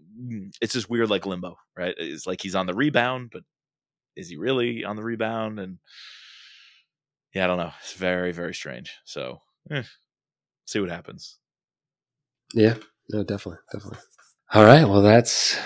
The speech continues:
Speaker 2: that's Full Black. So next time we get together,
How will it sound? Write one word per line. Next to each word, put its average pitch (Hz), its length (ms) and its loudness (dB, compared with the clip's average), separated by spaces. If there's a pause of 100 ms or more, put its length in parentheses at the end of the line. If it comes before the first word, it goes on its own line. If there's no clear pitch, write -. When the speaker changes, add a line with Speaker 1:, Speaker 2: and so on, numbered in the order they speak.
(160)
Speaker 2:
that's 104 140 -2
Full 110 220 10
Black. 131 400 6 (1300)
So - 180 0
next 120 500 0
time 87 500 -6 (480)
we 87 160 -10
get 85 200 -8
together, 82 600 -10